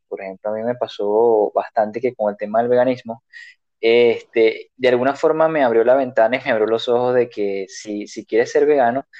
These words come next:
tienes que ser, eh, tienes que ser, tienes que hacerlo de forma saludable, porque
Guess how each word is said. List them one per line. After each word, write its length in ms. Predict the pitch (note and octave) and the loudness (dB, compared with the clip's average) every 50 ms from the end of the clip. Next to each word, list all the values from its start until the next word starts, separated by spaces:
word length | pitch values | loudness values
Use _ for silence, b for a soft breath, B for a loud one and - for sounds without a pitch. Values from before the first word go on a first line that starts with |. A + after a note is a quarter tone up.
| B B B B _ _ | B B B B _ _
tienes 240 | - A2 G#2 G#2+ - | -8 -8 -8 -8 -8
que 100 | - A#2+ | -8 -6
ser, 560 | A#2 - A#2 A2+ A2+ A#2 A#2+ - - - - - | -2 0 2 2 4 2 0 -2 -4 -12 -12 -6
eh, 580 | C3 A2 G#2+ G2+ G2 G2 F#2+ F#2+ F#2+ F#2+ F#2+ _ | -4 -2 -2 -2 -2 -4 -6 -8 -10 -12 -14 _
tienes 200 | - G2+ G#2 G#2 | -14 -14 -10 -6
que 80 | - C#3+ | -6 -4
ser, 240 | - - E3+ - - | -2 -2 -4 -2 -2
tienes 180 | D3 C#3+ D3 | -4 -4 -2
que 80 | - F3+ | -2 -2
hacerlo 240 | E3+ F3 D#3+ D#3+ E3 | 0 0 0 2 0
de 60 | D#3 | 0
forma 260 | - - B2 B2+ C3+ | 0 0 -2 -2 -2
saludable, 400 | - - C#3+ B2+ C3+ C3 G#2+ G#2+ - | -2 -2 0 2 2 2 2 0 -2
porque 420 | - A2+ G#2+ - - A2 G#2+ G#2 | -2 -2 -2 0 0 0 0 0